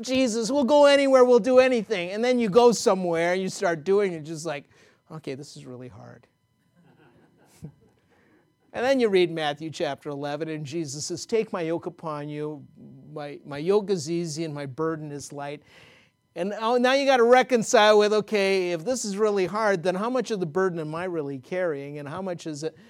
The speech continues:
how much of it should Jesus be carrying? And I should give it to him and let him carry it and just be along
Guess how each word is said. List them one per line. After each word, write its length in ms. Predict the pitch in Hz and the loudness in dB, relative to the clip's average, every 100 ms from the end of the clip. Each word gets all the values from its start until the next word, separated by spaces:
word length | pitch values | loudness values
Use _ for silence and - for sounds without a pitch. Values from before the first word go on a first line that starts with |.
| _ _ - | _ _ -8
how 140 | 202 | -4
much 280 | 202 180 - | -4 -4 -6
of 280 | - 185 180 | -2 -2 -2
it 140 | 175 | -6
should 340 | - 185 170 | -6 -4 -4
Jesus 420 | 135 185 185 170 - | -2 -4 -4 -8 -8
be 160 | 170 | -8
carrying? 420 | - 165 156 160 | -6 -6 -4 -6
And 120 | 160 165 | -8 -6
I 140 | 175 | -6
should 240 | 165 143 | -6 -6
give 200 | 135 175 | -2 -2
it 120 | 170 - | -2 -6
to 120 | 151 | -8
him 220 | 147 156 | -6 -6
and 120 | 151 | -8
let 180 | 151 143 | -8 -8
him 200 | 147 160 | -10 -12
carry 380 | 156 151 139 143 | -12 -12 -8 -10
it 100 | 143 | -10
and 240 | 139 143 | -14 -16
just 220 | 147 135 - | -16 -16 -12
be 100 | 147 | -12
along 400 | 135 143 143 | -12 -12 -14